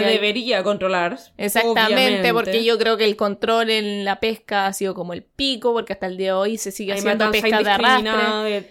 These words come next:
Speaker 2: todo, incluso de, de especies que no se deberían cazar, y aún así los hacen, los
Speaker 1: Ujú.
Speaker 2: pescan.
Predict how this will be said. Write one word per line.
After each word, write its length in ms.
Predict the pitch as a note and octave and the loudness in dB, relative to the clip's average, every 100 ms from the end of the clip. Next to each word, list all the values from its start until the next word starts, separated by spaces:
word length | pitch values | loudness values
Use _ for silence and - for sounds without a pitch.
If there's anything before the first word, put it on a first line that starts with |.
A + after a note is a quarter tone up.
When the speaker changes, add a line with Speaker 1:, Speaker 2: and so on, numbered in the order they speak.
| _ _ | _ _
Speaker 2:
todo, 380 | A#3 G#3+ G#3+ C#4 | 0 2 0 -2
incluso 380 | A#3+ G#3 A3 A#3 | -4 -2 -2 -2
de, 120 | G#3+ G#3+ E3+ | -2 -4 -10
de 580 | G3 G3+ G3 F#3+ F#3+ F#3 | -8 -6 -6 -6 -6 -8
especies 420 | G3+ G#3 G3+ A#3+ | -8 -10 -8 -8
que 120 | A3+ | -8
no 120 | G3 | -6
se 220 | G3+ A3+ | -4 -4
deberían 1300 | G3+ F#3+ E3+ D#3+ G3+ D4 A3 F3+ E3 E3 E3 D#3+ D#3 D#3+ | -2 -4 -4 -8 -8 -4 -2 -2 -4 -10 -12 -14 -16 -14
cazar, 380 | F3 - F3 F3+ | -14 -12 -12 -12
y 60 | F3+ | -12
aún 120 | F3 | -12
así 140 | F#3 | -12
los 100 | G3 | -12
hacen, 380 | G#3 G#3 G#3 - - | -12 -12 -16 -14 -8
los 100 | G#3 | -4
Speaker 1:
Ujú. 60 | |
Speaker 2:
pescan. 340 | G3+ G3+ G3 | -2 -2 -4